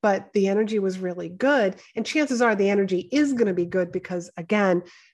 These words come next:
she's been watching you, or she watched you from,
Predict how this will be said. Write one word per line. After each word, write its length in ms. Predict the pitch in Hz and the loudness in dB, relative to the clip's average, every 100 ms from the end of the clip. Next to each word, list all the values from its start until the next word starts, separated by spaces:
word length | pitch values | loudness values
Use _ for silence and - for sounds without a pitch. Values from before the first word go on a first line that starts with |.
| _ | _
she's 460 | - 214 196 190 | -6 -2 0 0
been 280 | - 185 170 | -2 -2 0
watching 580 | 175 175 208 - 180 170 | 0 0 -2 -6 -4 -2
you, 200 | 165 165 | -4 -4
or 140 | 190 | -6
she 200 | 180 - 170 | -10 -10 -8
watched 440 | 170 175 180 - - | 0 0 0 -6 -6
you 100 | 175 | -6
from, 460 | 175 180 175 170 | -2 0 2 0